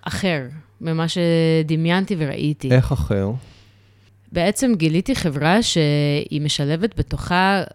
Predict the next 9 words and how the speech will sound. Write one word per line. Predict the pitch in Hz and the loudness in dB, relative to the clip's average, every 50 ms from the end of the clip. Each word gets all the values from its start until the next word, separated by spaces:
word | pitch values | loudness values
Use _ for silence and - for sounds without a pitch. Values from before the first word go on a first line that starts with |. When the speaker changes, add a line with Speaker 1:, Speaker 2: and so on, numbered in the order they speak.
| - 160 156 | -16 -10 -4
Speaker 1:
גם | 156 170 175 185 202 226 226 | 0 2 2 2 2 2 2
העבר | 214 170 143 135 131 151 165 185 214 254 285 311 330 330 320 - - - _ _ _ _ - | 0 0 -2 -2 -2 0 2 2 2 2 2 0 0 -2 -2 -4 -6 -10 _ _ _ _ -8
וגם | 156 156 160 156 190 214 233 | -4 -2 0 2 2 2 2
העתיד | 180 147 151 - - - 170 160 151 139 139 - - - - _ _ _ | 2 2 0 -2 -2 0 0 2 0 0 -2 -10 -20 -20 -20 _ _ _
של | - - - 160 151 151 151 - | -8 -4 -2 -2 0 0 -2 -2
העולם | 135 139 143 147 147 147 151 160 160 160 165 - - | -2 -2 0 0 0 2 0 0 0 -2 -4 -6 -6
והשפה | - 147 135 131 - - - - - 151 143 143 143 147 - - | -6 -6 -6 -6 -8 -12 -12 -6 -4 -2 -2 -2 -2 -4 -6 -6
והתרבות | 151 143 - 139 139 139 151 143 - | -8 -8 -8 -8 -8 -6 -6 -6 -4
הערבית. | 135 131 127 123 156 123 117 - _ - - | -6 -6 -8 -10 -12 -12 -14 -14 _ -20 -20